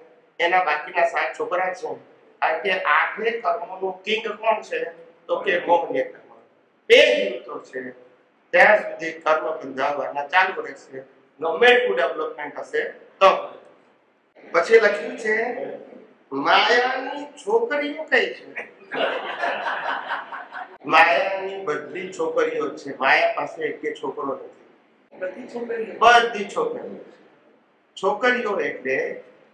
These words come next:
Speaker 1: જેનાથી પ્રકૃતિ ઊભી થાય એ છોકરી, અને જેનાથી પરમાત્મા પ્રગટ થાય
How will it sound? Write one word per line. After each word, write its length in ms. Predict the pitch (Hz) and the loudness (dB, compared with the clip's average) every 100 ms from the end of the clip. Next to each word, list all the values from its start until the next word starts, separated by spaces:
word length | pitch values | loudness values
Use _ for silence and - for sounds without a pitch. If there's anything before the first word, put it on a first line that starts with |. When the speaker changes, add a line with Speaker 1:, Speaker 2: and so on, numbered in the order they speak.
| _ _ | _ _
Speaker 1:
જેનાથી 720 | 160 165 175 202 202 196 190 | 6 6 6 2 0 -6 -8
પ્રકૃતિ 720 | 170 156 156 156 156 - - | -6 -6 -6 -6 -8 -10 -14
ઊભી 280 | 156 175 214 | -12 -8 -10
થાય 360 | - 135 123 123 - - _ _ 151 | -8 -8 -6 -8 -12 -20 _ _ -4
એ 120 | 156 | -4
છોકરી, 520 | 156 202 202 143 131 131 - _ _ _ | -4 -6 -4 -2 -2 -4 -12 _ _ _
અને 220 | 156 170 | 0 0
જેનાથી 520 | 160 147 160 185 - 170 | 2 0 0 0 -2 -8
પરમાત્મા 580 | - 285 196 - 151 | -2 0 2 0 -2
પ્રગટ 400 | 135 139 127 123 | -6 -6 -8 -12
થાય 220 | - 123 | -16 -16